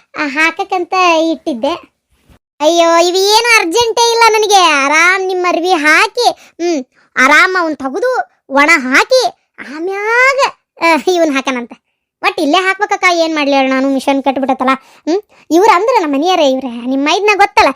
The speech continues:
ಬಿಡ ಅವನ್ನೇ ಕಲ್ ತಗೊಂಡೋಕಿ ಅಂದ್ರ, ಅಯ್ಯ, ನಮ್ಮ ವಾಷಿಂಗ್ ಮಿಷನ್ಯಾಗ ಅವ್ರು ಹಾಕೊಂಡಿಲ್ಲನ? ಅಕ್ಕ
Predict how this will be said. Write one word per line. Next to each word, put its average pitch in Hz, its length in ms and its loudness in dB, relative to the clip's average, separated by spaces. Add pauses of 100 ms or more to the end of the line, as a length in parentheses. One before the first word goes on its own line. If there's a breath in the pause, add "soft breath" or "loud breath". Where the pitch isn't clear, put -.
(180 loud breath)
ಬಿಡ 415 120 2
ಅವನ್ನೇ 415 180 2
ಕಲ್ 403 160 -2
ತಗೊಂಡೋಕಿ 370 340 0
ಅಂದ್ರ, 339 220 0 (340 soft breath)
ಅಯ್ಯ, 359 160 2 (480 soft breath)
ನಮ್ಮ 480 140 0
ವಾಷಿಂಗ್ 480 240 0
ಮಿಷನ್ಯಾಗ 403 360 0
ಅವ್ರು 370 140 6
ಹಾಕೊಂಡಿಲ್ಲನ? 320 500 0 (320 loud breath)
ಅಕ್ಕ 311 300 -2